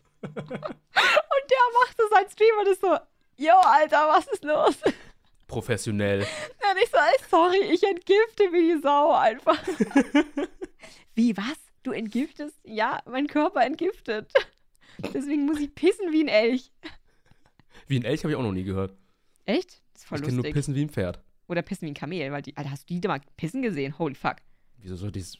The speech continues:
Speaker 2: sehen, wie Kamele pissen?
Speaker 1: Warum hab ich das gesehen?
Speaker 2: <laughs> Das war
Speaker 1: <laughs> Ich
Speaker 2: eben
Speaker 1: war
Speaker 2: auch
Speaker 1: noch nie
Speaker 2: gerade.
Speaker 1: im Ausland, gefühlt. Nee, also, ich war
Speaker 2: Ganz
Speaker 1: schon im
Speaker 2: weirder
Speaker 1: Ausland,
Speaker 2: Kink, Anwar,
Speaker 1: aber
Speaker 2: ganz weirder Kink.
Speaker 1: ich glaub, die waren mal irgendwo, ähm,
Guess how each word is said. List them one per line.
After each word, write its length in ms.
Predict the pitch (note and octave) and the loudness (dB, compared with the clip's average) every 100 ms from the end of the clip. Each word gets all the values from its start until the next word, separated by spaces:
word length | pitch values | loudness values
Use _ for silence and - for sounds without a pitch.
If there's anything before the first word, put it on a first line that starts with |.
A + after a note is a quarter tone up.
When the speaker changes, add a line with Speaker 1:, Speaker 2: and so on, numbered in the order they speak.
| F#2 | -12
Speaker 2:
sehen, 320 | F#2 G2+ F#2 | -8 -8 -8
wie 60 | |
Kamele 300 | F#2+ G2 F#2 | -12 -8 -8
pissen? 280 | F2 G#2 F#2 _ _ | -8 -12 -14 _ _
Speaker 1:
Warum 180 | - E3 | -12 -10
hab 120 | F3 | -10
ich 80 | G3+ | -10
das 180 | A#3 - | -14 -14
gesehen? 420 | D3+ - - E3 _ _ _ - | -18 -18 -18 -18 _ _ _ -20
Speaker 2:
<laughs> 480 | - - - G4 | -20 -18 -18 -8
Das 160 | - B3+ | -4 2
war 80 | D#4+ | 2
Speaker 1:
<laughs> 40 | - | 2
Ich 80 | - | 0
Speaker 2:
eben 60 | A2+ | 2
Speaker 1:
war 80 | F#3+ | 4
Speaker 2:
auch 160 | G#3+ | 4
Speaker 1:
noch 40 | G3+ | 2
nie 40 | |
Speaker 2:
gerade. 200 | G3 - | 2 4
Speaker 1:
im 40 | - | 4
Ausland, 580 | F#3+ G#3 F3+ B2+ B2+ - | 2 2 -2 -6 -6 -6
gefühlt. 380 | A3+ - A#3 - - _ - E4+ G4+ F#4+ D4+ | -6 -4 -10 -10 -20 _ -12 -10 -8 -12 -8
Nee, 160 | G3 G3 | -2 0
also, 240 | G3 - - D4 - | 0 -4 -10 -14 -10
ich 140 | F#3+ | 0
war 140 | F#3 | 0
Speaker 2:
Ganz 200 | F#3+ A#2+ | 4 2
Speaker 1:
schon 100 | F#3+ | 2
im 0 | |
Speaker 2:
weirder 160 | G#2+ G2+ | 2 2
Speaker 1:
Ausland, 240 | A#2 A2 | 2 0
Speaker 2:
Kink, 20 | G2+ | 0
Anwar, 180 | G2+ G2 | -2 0
Speaker 1:
aber 120 | G#2 | 0
Speaker 2:
ganz 240 | A2+ G#2+ | 0 0
weirder 220 | G#2 G2+ | -2 0
Kink. 340 | G2+ G2+ G2 - _ _ _ _ _ _ _ C3+ _ - - | -2 -4 -6 -12 _ _ _ _ _ _ _ -20 _ -20 -20
Speaker 1:
ich 120 | E3+ - | -18 -10
glaub, 220 | D3+ - | -10 -10
die 140 | F3 | -10
waren 200 | D#3 E3 | -8 -8
mal 180 | F3 D#3 | -8 -8
irgendwo, 600 | D3+ E3 D#3 D#3 D#3+ E3 - | -10 -10 -10 -8 -6 -8 -10
ähm, 540 | D3 D3 C#3+ D3 C#3+ | -10 -10 -10 -12 -14